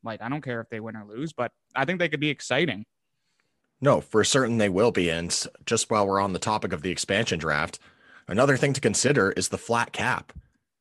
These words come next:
Speaker 1: Right.
Speaker 2: Can Ron Francis weaponize the fact that he's got zero dollars on the books, and there are going to be teams looking to dump bad contracts? Is Seattle perhaps willing to take on some of those bad contracts to gain some more assets?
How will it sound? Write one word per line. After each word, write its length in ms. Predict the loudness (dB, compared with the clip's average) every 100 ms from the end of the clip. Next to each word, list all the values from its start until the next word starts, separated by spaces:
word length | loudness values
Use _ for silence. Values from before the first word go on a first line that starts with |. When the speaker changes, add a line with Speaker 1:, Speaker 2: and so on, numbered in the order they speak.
| _ _ _
Speaker 1:
Right. 240 | 0 2
Speaker 2:
Can 360 | 2 0 0 0
Ron 340 | -2 0 0
Francis 540 | 0 -2 -2 -2 -2 -2
weaponize 580 | -2 -2 0 -2 -4 -4
the 80 |
fact 360 | -4 -4 -4 -4
that 260 | -4 -4 -8 _ _ _ -10
he's 180 | -6 0
got 360 | 0 0 -6
zero 320 | -4 0 2
dollars 400 | 2 2 2 0
on 100 | -2
the 80 | -4
books, 380 | -4 -6 -4 -6
and 120 | -4 0
there 100 | 0
are 60 |
going 180 | 2 0
to 80 | 0
be 80 | -4
teams 420 | -4 -2 -2 -2
looking 440 | -2 -2 -2 -4
to 360 | -4 -4 -4 -6
dump 380 | -2 0 0 -2
bad 260 | 0 0 0
contracts? 640 | 0 0 0 -2 -2 -6 -6 -20 -12
Is 140 | -4 2
Seattle 320 | 4 4 2
perhaps 440 | 0 0 0 -2
willing 280 | -2 -2 -2
to 260 | -2 -4 -4
take 300 | 0 0 2
on 220 | 2 2
some 140 | 0
of 60 | 2
those 140 | 0
bad 320 | 0 -2 -2 -6
contracts 720 | -6 -4 0 0 0 -2 -4
to 380 | -4 -2 0 -2 _ _ _ _ 0
gain 200 | 0 2
some 160 | 0
more 160 | 2 4
assets? 540 | 2 2 -2 -2 -8